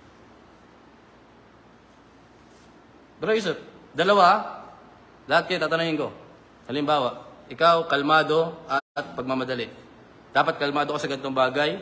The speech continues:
at huwag mamadali sa ganitong bagay. Kasi yung pagiging kalma, yan ay mula kay Allah Subhanahu wa Ta'ala.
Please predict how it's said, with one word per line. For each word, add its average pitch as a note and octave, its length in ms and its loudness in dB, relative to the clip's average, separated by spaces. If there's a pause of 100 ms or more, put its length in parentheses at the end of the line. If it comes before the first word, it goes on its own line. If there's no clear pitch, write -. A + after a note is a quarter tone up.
(120)
at D3+ 160 0
huwag C3+ 160 -6
mamadali C3+ 320 -6
sa - 80 -12
ganitong A#2 300 -8
bagay. G2+ 260 -6 (480)
Kasi C#3+ 240 -4
yung C3+ 80 -8
pagiging C#3+ 240 -4
kalma, D3 480 -4 (260)
yan F#3 140 -8
ay C#3 80 -6
mula B2+ 240 -4
kay B2 80 -10
Allah A#2+ 80 -8
Subhanahu A#2 260 -10
wa A2 80 -12
Ta'ala. A#2 220 -10